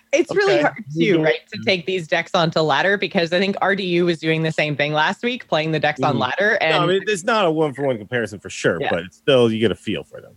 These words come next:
Speaker 1: Yeah.
Speaker 2: Yeah. I don't know. I, I do think Bunny Hopper has really good lineup as well. Uh, so I definitely considered him. He's also rocking the mage. Um, but we shall see. I mean, it's,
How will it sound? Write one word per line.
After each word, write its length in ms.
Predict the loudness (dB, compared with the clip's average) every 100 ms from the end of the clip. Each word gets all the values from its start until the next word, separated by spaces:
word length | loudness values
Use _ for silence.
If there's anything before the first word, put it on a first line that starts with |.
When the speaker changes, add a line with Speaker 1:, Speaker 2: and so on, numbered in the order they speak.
| _ -6
Speaker 1:
Yeah. 300 | 0 2 0 -10 _ _ _ _ _ _ _ _ _
Speaker 2:
Yeah. 100 | -20 -20 _ _ _ _ _ _ -10
I 80 |
don't 60 | -10
know. 60 | -12 _ _ _ -6
I, 160 | -2 0 0
I 40 |
do 140 | 0 0
think 220 | 0 0
Bunny 200 | 0 2
Hopper 320 | 0 0 2
has 440 | 2 2 0 -4 -4
really 220 | -2 0
good 220 | 0 0
lineup 380 | -2 -2 -4 -6
as 100 | -4
well. 460 | 0 2 0 -2 -8 -6
Uh, 340 | -4 -2 -4
so 140 | -2
I 80 | -2
definitely 260 | 0 -2 -4
considered 300 | -2 0 2
him. 180 | 2 2
He's 100 | 0
also 280 | 0 -2
rocking 320 | -2 -2 -2 -2
the 80 |
mage. 400 | 2 2 2 -4 -18 _ _ _ _ _ 0
Um, 520 | 2 2 2 0 -4 _ _ _ _ _ _
but 60 | 0
we 160 | 2
shall 180 | 2 -2
see. 260 | 0 0 2
I 120 | 2
mean, 180 | 2 2
it's, 360 | 0 -4 -14